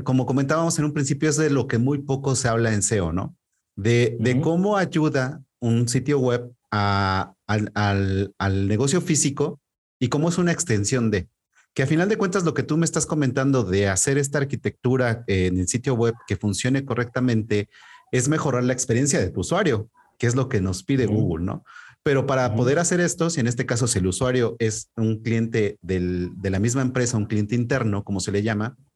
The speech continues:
Speaker 1: entonces
Speaker 2: Ujú.
Speaker 1: hay que tomar el punto de vista como tú nos dices.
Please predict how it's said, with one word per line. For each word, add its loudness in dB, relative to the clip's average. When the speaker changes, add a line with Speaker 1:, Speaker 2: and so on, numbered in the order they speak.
Speaker 1:
entonces 2
Speaker 2:
Ujú. 2
Speaker 1:
hay 0
que 0
tomar 0
el 0
punto 0
de 2
vista -2
como -4
tú -2
nos 0
dices. -4